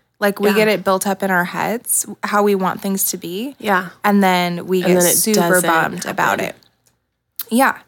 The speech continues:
Speaker 2: Yeah.
Speaker 1: So I, and I'm not even super about my birthday, but from here on out, I'm gonna decide, like, what would be a really fun party to have, and I'm
Speaker 2: Yeah.
Speaker 1: just gonna throw my own birthday party.
Speaker 2: Good.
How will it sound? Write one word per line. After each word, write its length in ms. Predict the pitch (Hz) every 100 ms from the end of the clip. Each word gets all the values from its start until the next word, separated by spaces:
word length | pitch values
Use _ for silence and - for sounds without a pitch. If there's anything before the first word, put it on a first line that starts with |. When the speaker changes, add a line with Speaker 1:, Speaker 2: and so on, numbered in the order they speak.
| _ -
Speaker 2:
Yeah. 160 | -
Speaker 1:
So 680 | - - 208 202 196 190 185 -
I, 600 | 196 196 196 202 202 202 - - 220
and 100 | 220
I'm 240 | 226 254
not 160 | 311 294
even 240 | 269 233
super 380 | - 220 208 190
about 240 | 175 170
my 140 | 220 220
birthday, 400 | 233 233 262 269
but 180 | -
from 180 | - 226
here 180 | 226 220
on 160 | 214 196
out, 220 | 208 -
I'm 220 | 208 233
gonna 220 | 262 269
decide, 400 | 254 254 233 220
like, 160 | 214 185
what 160 | 185 185
would 100 | 196
be 100 | 196
a 60 |
really 260 | 190 180 185
fun 260 | 185 185
party 280 | 185 170 180
to 80 | 214
have, 340 | 220 233 240
and 120 | 247 202
I'm 100 | 196
Speaker 2:
Yeah. 60 |
Speaker 1:
just 180 | 190 -
gonna 140 | 202
throw 160 | 196 190
my 180 | 180 175
own 80 | 170
birthday 240 | 180 -
party. 240 | 240 285
Speaker 2:
Good. 120 | 190